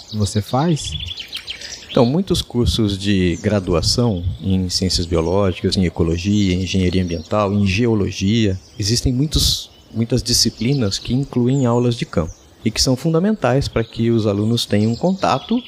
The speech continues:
Speaker 2: com o objeto de estudo que eles estão, eh, eh, apreciando nas aulas teóricas, né? Então, esse, essas aulas de campo são muito boas para isso,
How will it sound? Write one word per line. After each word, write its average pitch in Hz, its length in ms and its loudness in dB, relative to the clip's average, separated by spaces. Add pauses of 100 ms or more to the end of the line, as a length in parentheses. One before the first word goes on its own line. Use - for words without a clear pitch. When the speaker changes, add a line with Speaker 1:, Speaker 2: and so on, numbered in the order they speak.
(140)
Speaker 2:
com 180 60 2
o 214 60 2
objeto 156 460 0
de 107 80 -2
estudo 123 420 0
que - 140 -4
eles 139 140 -2
estão, 127 280 0 (520)
eh, 101 420 2 (280)
eh, 101 160 -4
apreciando 107 760 0
nas 120 220 0
aulas 107 280 0
teóricas, 90 560 -2
né? 123 220 0
Então, 120 320 -2 (340)
esse, 156 320 -2
essas 123 380 0
aulas 104 500 0
de 92 120 -14
campo - 520 -4
são 113 160 0
muito 147 240 0
boas 117 360 2
para 87 160 2
isso, - 360 -2